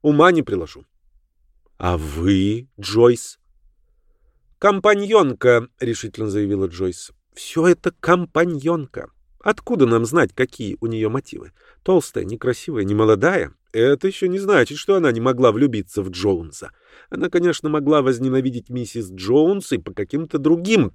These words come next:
причинам. Подумайте только, что значит быть компаньонкой? Все время лебезить, не противоречить, где-то смолчать, сдержать обиду.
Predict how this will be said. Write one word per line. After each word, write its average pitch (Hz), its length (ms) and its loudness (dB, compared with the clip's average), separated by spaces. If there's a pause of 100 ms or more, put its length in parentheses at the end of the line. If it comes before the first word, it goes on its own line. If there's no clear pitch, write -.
(120)
причинам. 82 640 -10 (480)
Подумайте 196 400 4
только, 90 380 0
что 214 260 -4
значит 185 420 -2
быть 185 280 -4
компаньонкой? 143 1040 2 (440)
Все 147 180 -2
время 147 260 0
лебезить, 143 720 -4
не 143 180 -4
противоречить, 151 840 2
где-то 120 380 -6
смолчать, 147 680 2
сдержать 123 480 -2
обиду. 143 460 -2